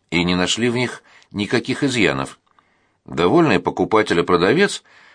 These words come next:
выразили полную готовность совершить сделку. «Может быть, не будем терять время?» предложил Комаров. «Пока эксперты пишут заключение, мы могли бы подписать договор и рассчитаться. Мой друг сегодня уезжает,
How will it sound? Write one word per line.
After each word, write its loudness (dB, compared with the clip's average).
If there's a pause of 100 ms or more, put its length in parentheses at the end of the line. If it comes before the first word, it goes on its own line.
(120)
выразили 4
полную 4
готовность 2
совершить 2
сделку. 2 (580)
«Может 0
быть, 2
не 2
будем 2
терять 2
время?» 0 (360)
предложил 0
Комаров. 0 (560)
«Пока 0
эксперты 0
пишут -2
заключение, 0 (400)
мы 0
могли 4
бы 4
подписать 0
договор 0
и -4
рассчитаться. -2 (640)
Мой 2
друг 4
сегодня 2
уезжает, 2